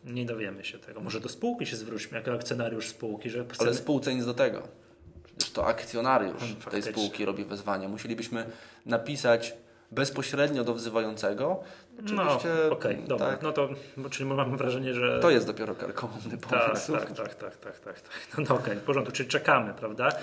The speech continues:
Speaker 2: Czekamy.
Speaker 1: A jeszcze osta-, takie pytanie do Ciebie mam. Co teraz?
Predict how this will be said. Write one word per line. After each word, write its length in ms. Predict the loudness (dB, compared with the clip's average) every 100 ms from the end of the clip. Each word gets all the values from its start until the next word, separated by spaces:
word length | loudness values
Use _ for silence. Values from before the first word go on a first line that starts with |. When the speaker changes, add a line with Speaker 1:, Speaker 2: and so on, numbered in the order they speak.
| 2
Speaker 2:
Czekamy. 380 | 8 10 10 4
Speaker 1:
A 20 |
jeszcze 280 | 2 2 0
osta-, 260 | 0 0
takie 320 | 2 2 0 -2
pytanie 380 | -2 -2 -4
do 60 | -4
Ciebie 220 | -4 -4
mam. 120 | -4 -6 -16 -4
Co 140 | 2 4
teraz? 720 | 4 4 6 4 2 -2